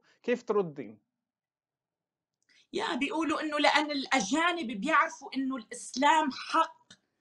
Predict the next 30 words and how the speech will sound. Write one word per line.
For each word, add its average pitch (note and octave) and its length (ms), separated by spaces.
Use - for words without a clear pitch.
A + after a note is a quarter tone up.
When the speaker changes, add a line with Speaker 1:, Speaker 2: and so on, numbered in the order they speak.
Speaker 1:
مهم. E3 280
Speaker 2:
وهم C#4+ 320
يخافون C#4 840
من A#3 160
الحق. F3+ 500
طبعًا G#3 280
ما A#3 160
Speaker 1:
مم. D#4 60
Speaker 2:
في - 200
إنسان C4+ 580
على A3 300
سطح - 380
الأرض F#3+ 480
يخاف F#3 480
من G3 160
الحق، - 500
حتى - 460
الشرير A#3+ 800
عندما A#3 540
يقوم D4 640
بشره A3+ 420
بيقوم G#3+ 680
فيه E4 260
لأنه D4 320
بيعتبره F4 640
حق، - 220
Speaker 1:
مم. D3 100
Speaker 2:
لأنه E4+ 380
بيعتبره D#4 580
حق. - 380